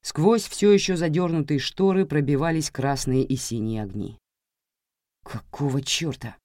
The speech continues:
Поставив кружку на стол, Гек прошел к двери и распахнул ее настежь. Шериф Йорк впечатал ему в грудь лист бумаги. «Капитан Гек Риверс,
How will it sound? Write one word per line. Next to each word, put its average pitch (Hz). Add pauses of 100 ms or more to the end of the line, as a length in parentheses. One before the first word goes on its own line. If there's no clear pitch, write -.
(560)
Поставив 127
кружку 131
на 120
стол, 147 (460)
Гек 202
прошел 151
к 117
двери 156 (140)
и 185
распахнул 147
ее 143
настежь. - (720)
Шериф 190
Йорк 202
впечатал 156
ему 139
в 135
грудь 175 (160)
лист 135
бумаги. 117 (680)
«Капитан 202
Гек 208
Риверс, 220